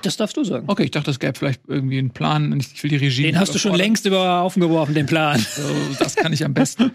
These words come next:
Speaker 1: <laughs>
Speaker 2: Gut, dann machen wir natürlich weiter mit der Enttäuschung, weil Ab-, Abstieg und Enttäuschung liegen so dicht beieinander.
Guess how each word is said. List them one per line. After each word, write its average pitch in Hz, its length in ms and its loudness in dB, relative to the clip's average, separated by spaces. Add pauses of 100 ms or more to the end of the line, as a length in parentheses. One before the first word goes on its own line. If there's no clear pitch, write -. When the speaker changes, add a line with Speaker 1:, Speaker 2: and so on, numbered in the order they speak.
(120)
Speaker 1:
<laughs> 175 160 -10
Speaker 2:
Gut, 185 220 2
dann 165 100 2
machen 196 180 2
wir 196 40 4
natürlich 175 260 -2
weiter 170 240 2
mit 160 160 2
der 160 80 2
Enttäuschung, 160 480 0
weil 139 140 2
Ab-, 165 280 -2
Abstieg 170 540 -2
und 156 100 0
Enttäuschung 151 480 -2
liegen 147 160 2
so 143 120 0
dicht 156 180 -4
beieinander. 160 380 0